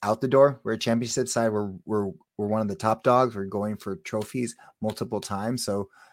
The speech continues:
I'm sorry if I'm critical, but when there's, when there's little critiques like this, this is when we have to get nitpicky and nitpicky. So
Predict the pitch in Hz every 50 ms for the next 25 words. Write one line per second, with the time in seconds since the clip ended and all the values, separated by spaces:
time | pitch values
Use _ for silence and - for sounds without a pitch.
0 | _ _ _ _ _ _ _ _ _ _ _ - 101 95 - 104 104 113 120 -
1 | 127 120 113 - 110 117 123 - 151 139 113 90 - _ _ _ _ _ 107 98
2 | 95 104 101 101 101 101 101 101 92 - - _ _ _ - 110 104 101 98 95
3 | - - - 110 110 110 107 - 120 98 - - 117 117 - 123 117 - 135 139
4 | 131 - 104 92 - 104 107 104 95 95 - - - 98 80 87 92 98 95 -
5 | 101 90 - 101 92 90 92 92 - - 85 82 - - - - - - - 101
6 | 92 90 90 90 90